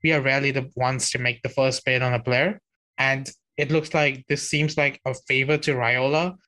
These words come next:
and something that we might be doing more and more often. Because, as you know, we have some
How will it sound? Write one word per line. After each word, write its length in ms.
and 200
something 360
that 180
we 120
might 360
be 100
doing 400
more 160
and 140
more 260
often. 360
Because, 360
as 180
you 100
know, 340
we 320
have 420
some 580